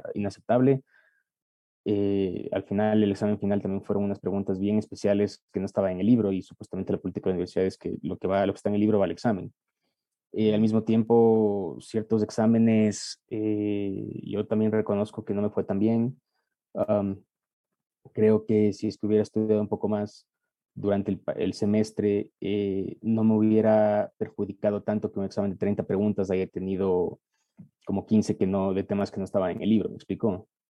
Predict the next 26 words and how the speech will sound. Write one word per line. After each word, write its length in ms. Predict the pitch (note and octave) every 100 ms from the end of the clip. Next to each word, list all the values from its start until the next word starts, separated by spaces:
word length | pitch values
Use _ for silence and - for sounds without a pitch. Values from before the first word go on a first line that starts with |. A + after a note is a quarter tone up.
| _
O 100 | F#2
de 100 | F2
términos 380 | - G#2 G2 F2+
que 80 | F#2
estaban 180 | F#2+ F#2
en 60 |
el 60 | A2
libro. 260 | A2+ F2+ - _ _ -
Entonces, 360 | G2 G#2 -
quizás 300 | - - G#2
hubiera, 720 | G2+ G2+ G#2 G2 F#2 - C#2 -
no 160 | G2+
me 80 | G#2
hubiera 200 | G#2 G2+
jalado. 380 | - G2+ G#2 - _ _ _
Y 60 | A3
eso 80 |
que 60 | A#3+
no 60 | G#3
me 60 |
jalé 120 | - C#3+
por 140 | F2+
mucho, 200 | C3+ A#2
me 80 | F2
jalé 140 | G#2
como 340 | - F#2 F#2+